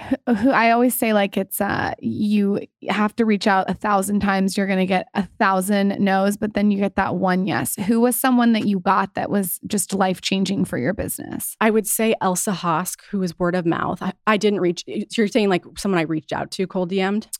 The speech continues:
Speaker 1: It could be anything, an influencer or celebrity that just changed the game.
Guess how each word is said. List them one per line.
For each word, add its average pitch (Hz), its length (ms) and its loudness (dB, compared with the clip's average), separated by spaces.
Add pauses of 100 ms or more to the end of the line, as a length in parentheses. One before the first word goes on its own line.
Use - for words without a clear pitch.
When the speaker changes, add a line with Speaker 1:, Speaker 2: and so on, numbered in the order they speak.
(120)
Speaker 1:
It 196 120 -4
could 208 180 0
be 226 160 0
anything, 196 420 0
an 208 180 0
influencer 233 680 0
or 214 60 0
celebrity 208 480 -2
that 220 140 -8
just - 220 -6
changed 202 360 -4
the 214 80 -6
game. - 340 -8